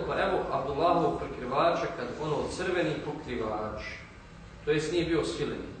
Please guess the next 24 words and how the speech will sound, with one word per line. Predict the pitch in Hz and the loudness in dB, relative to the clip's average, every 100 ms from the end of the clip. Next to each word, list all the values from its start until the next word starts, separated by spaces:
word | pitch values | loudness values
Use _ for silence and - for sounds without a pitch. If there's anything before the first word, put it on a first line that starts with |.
| - - - - - - - - - | -12 -12 -14 -12 -12 -12 -14 -14 -2
Vratio | 143 175 - 180 | 4 6 6 0
sam | 151 143 | 0 -2
se | - 170 | -2 2
Esmi, | 170 - 143 | 2 2 0
obavijestio | 131 123 160 - - | 0 0 0 0 0
Abdullahovim | - 117 135 143 123 | -2 0 0 2 2
odgovorima, | 143 - 117 110 107 110 | 0 0 -2 -2 -2 0
rekla | 143 - 147 | 0 0 -2
je: | 123 | 2
„Ovo | 170 160 | 4 4
je | 139 - | 4 2
džube | 165 170 - - | 2 2 2 0
Allahovog | 117 131 139 139 139 - | 0 2 4 4 0 -2
poslanika, | - 110 110 131 - | -6 -6 -6 -6 -4
alejhi | 113 110 - 113 | -4 -4 -6 -8
salatu | 107 107 | -8 -8
vesselam.” | 110 - 117 | -10 -8 -6
Ona | 120 | -4
je | 117 | -4
izvadila | 123 123 113 107 113 - - - | -4 -4 -2 -4 -6 -12 -14 -10
do | 131 | -6
njega | 123 110 - | -4 -4 -4
džube, | 131 139 170 - - - - 113 | -6 0 0 0 -6 -12 -12 -8
kaže, | 113 | -6